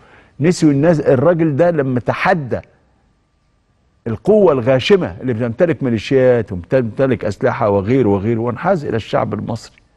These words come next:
سمع صوت الناس فاستجاب للناس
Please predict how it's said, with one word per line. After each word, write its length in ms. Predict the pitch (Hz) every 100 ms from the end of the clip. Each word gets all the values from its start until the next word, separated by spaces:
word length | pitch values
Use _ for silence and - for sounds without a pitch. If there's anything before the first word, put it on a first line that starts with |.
| _ _
سمع 340 | - 190 165
صوت 300 | 117 151 131
الناس 440 | 110 117 113 95 _ _ -
فاستجاب 580 | 123 - 127 180 175
للناس 540 | 131 123 123 98 104